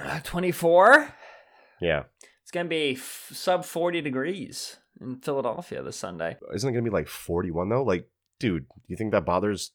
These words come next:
Speaker 2: Tom Brady?
Speaker 1: Have you seen, like, it's, it's high of forty-one, or it's either, like, high or low, or it's, like, day and night, forty-one thirty-three.
Speaker 2: I, I, you know what? I did see that.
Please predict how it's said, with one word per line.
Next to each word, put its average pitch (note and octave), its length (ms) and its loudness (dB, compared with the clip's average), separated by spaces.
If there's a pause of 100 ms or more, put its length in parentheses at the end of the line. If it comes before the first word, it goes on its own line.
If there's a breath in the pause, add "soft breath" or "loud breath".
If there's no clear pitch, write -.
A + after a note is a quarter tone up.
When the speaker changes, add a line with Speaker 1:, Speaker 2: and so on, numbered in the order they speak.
Speaker 2:
Tom F#2 220 0
Brady? F2 460 0
Speaker 1:
Have C3+ 160 -6
you C#3 60 -2
seen, C3+ 220 -4
like, A2+ 200 -2
it's, B2 320 0
it's C3 280 0
high C3 340 4
of C#3+ 100 0
forty-one, A#2 520 -2
or C3 140 6
it's B2+ 180 0
either, D3 140 6
like, A#2+ 140 2
high A#2+ 180 8
or A#2 100 6
low, A2+ 280 6
or G#2+ 100 4
it's, A2+ 100 -2
like, G#2+ 180 -2
day A2 160 6
and G#2+ 100 0
night, A2 340 4 (220 soft breath)
forty-one B2+ 580 2
thirty-three. A2 760 -2 (140)
Speaker 2:
I, C#3+ 260 6 (300 loud breath)
I, A2 100 6
you G#2+ 160 4
know A#2 60 8
what? B2+ 140 6
I F2+ 80 2
did F#2 200 -2
see D#2 160 -6
that. C#2+ 220 -4